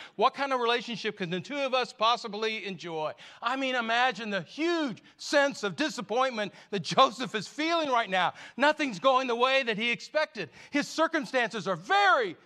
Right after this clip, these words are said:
troubling and very upsetting. So verse nineteen, because Joseph, her husband, and they're not married yet, they're just simply engaged, but you need to appreciate that Jewish people back in that day and time, they took the marriage relationship so seriously that once you became engaged,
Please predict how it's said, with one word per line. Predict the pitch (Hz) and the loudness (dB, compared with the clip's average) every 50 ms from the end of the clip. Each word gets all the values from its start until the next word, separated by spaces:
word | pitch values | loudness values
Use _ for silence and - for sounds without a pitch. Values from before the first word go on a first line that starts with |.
| _ - | _ -4
troubling | - 262 254 240 196 220 202 185 151 131 - _ _ - | 0 2 2 2 2 0 -4 -4 -4 -6 -12 _ _ -8
and | - 185 | -6 -4
very | 160 269 277 262 240 226 208 175 147 120 _ - | 0 0 0 2 0 -2 -2 -4 -6 -10 _ -4
upsetting. | - 165 - - - - 156 143 120 110 101 95 87 _ _ _ _ _ _ _ _ _ _ _ _ _ _ _ _ _ _ _ _ _ _ _ _ _ _ _ | -4 -4 -4 -6 -14 -12 -10 -12 -12 -12 -18 -20 -20 _ _ _ _ _ _ _ _ _ _ _ _ _ _ _ _ _ _ _ _ _ _ _ _ _ _ _
So | _ - - 131 | _ -12 -12 -10
verse | 113 127 123 110 - - | -8 -8 -10 -10 -10 -12
nineteen, | 127 113 113 104 - - 165 160 127 104 95 95 _ _ _ _ _ _ _ _ _ _ | -14 -14 -14 -16 -16 -14 -14 -14 -14 -16 -18 -20 _ _ _ _ _ _ _ _ _ _
because | - 117 - 127 127 123 110 - | -18 -12 -8 -6 -6 -6 -8 -8
Joseph, | 131 120 135 135 131 131 - 120 - | -10 -8 -6 -6 -8 -8 -10 -14 -16
her | - 113 107 | -16 -18 -18
husband, | - 127 120 110 - _ 107 101 120 123 _ _ _ _ _ _ _ _ _ _ _ _ _ _ _ _ | -18 -18 -18 -20 -20 _ -20 -20 -20 -20 _ _ _ _ _ _ _ _ _ _ _ _ _ _ _ _
and | - 120 | -14 -10
they're | 151 | -8
not | 175 185 165 147 151 | -6 -6 -6 -6 -6
married | 139 147 156 160 160 139 127 117 107 - _ _ _ - | -8 -8 -6 -6 -6 -6 -8 -10 -12 -16 _ _ _ -20
yet, | 107 98 95 104 113 135 _ _ _ _ | -18 -18 -18 -18 -20 -20 _ _ _ _
they're | - 120 | -20 -20
just | 113 123 127 - | -20 -18 -18 -16
simply | - 151 139 135 131 123 | -14 -14 -14 -14 -16 -16
engaged, | 110 110 117 131 139 139 123 - - | -16 -14 -14 -12 -12 -12 -14 -14 -16
but | 110 - - | -18 -14 -10
you | 143 156 | -8 -8
need | 160 147 139 135 | -8 -8 -8 -10
to | 117 110 | -10 -12
appreciate | 107 - - 151 151 - - 113 107 110 113 113 _ _ - - - - - - - _ - | -14 -12 -12 -12 -12 -10 -12 -12 -10 -10 -12 -14 _ _ -20 -20 -20 -20 -20 -20 -20 _ -18
that | 113 95 | -16 -12
Jewish | 95 127 147 151 143 143 - | -8 -6 -4 -4 -4 -6 -8
people | - 143 139 - 135 110 | -10 -10 -8 -8 -10 -8
back | 120 127 131 127 - | -6 -6 -6 -6 -10
in | 117 | -12
that | 110 131 143 147 147 151 | -10 -8 -8 -8 -10 -10
day | 117 110 107 | -14 -14 -12
and | 107 107 - | -12 -14 -12
time, | 127 117 113 110 117 | -12 -12 -12 -10 -10
they | 139 147 | -12 -12
took | 147 - 139 127 | -10 -12 -14 -14
the | - | -12
marriage | 110 117 127 135 135 127 | -12 -10 -10 -10 -10 -12
relationship | 120 110 110 113 110 - - 98 87 - 110 92 - | -12 -14 -14 -14 -14 -14 -16 -18 -16 -16 -16 -16 -16
so | - - 135 135 143 151 151 135 | -16 -12 -12 -10 -10 -10 -12 -12
seriously | - - - 139 135 139 127 120 - 117 104 104 | -14 -14 -12 -12 -12 -12 -12 -12 -14 -14 -14 -14
that | 101 101 101 | -14 -14 -14
once | 117 117 135 147 165 165 - - - | -14 -12 -12 -10 -10 -12 -12 -14 -14
you | 156 156 147 | -12 -12 -12
became | 143 139 - - 143 139 135 | -14 -16 -18 -16 -16 -16 -14
engaged, | 123 113 117 123 127 123 113 - - | -14 -14 -12 -12 -10 -10 -12 -14 -16